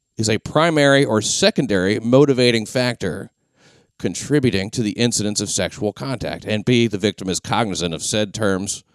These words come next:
of, of social contract and had reason to believe her means of survival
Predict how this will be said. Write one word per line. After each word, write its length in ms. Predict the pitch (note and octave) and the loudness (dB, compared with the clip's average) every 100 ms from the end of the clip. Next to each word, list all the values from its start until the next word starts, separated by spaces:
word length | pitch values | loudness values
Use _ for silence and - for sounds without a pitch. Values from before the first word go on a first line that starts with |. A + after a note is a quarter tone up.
| _ _ | _ _
of, 260 | - F2 - - | -8 -6 -6 -4
of 140 | F2 | -2
social 260 | - G2 F2 | 0 0 -2
contract 600 | F#2 F2 F2 F2+ F2+ - _ - | -6 -6 -4 -4 -4 -16 _ -10
and 240 | F#2 G2+ | -6 -6
had 400 | G2 F#2+ F2+ E2+ - _ - | -4 -2 -2 -6 -18 _ -10
reason 360 | E2 A#2 A2+ G#2+ | -2 -2 -2 -4
to 80 | |
believe 380 | G2 F#2 G2 F#2 | -4 -2 0 -2
her 120 | G2 F#2 | -2 -2
means 260 | F#2 F#2+ | -2 -4
of 80 | E2+ | -4
survival 640 | G#2 F2 F2 F2 E2 E2+ | -4 0 0 2 0 -2